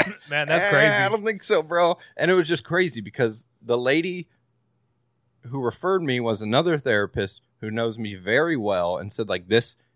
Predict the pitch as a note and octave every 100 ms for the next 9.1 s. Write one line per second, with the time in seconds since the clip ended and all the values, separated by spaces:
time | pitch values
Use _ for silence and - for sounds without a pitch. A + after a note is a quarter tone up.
0 | - A2 G2 A2+ D#3 F3 - D3 C#3+ _
1 | C#3+ C#3+ B2+ A#2+ A#2 G2+ _ - - A#2+
2 | A#2 - G#2 G2 F#2+ E2 E2+ D#2 D2 _
3 | _ _ _ _ G#2 F#2+ G2 C#3 - D3
4 | A#2+ - C#3+ E3 - F#3 G3 F3+ D#3 -
5 | _ - F3+ A#3+ D#3+ D#3 - D3 B2 -
6 | A#2+ A2 G2+ A2 - A2+ G#2+ G#2 - A#2
7 | - C3 A2+ - A2 - - C3 B2 -
8 | B2 G2 - - - B2 B2 - G2+ C#2+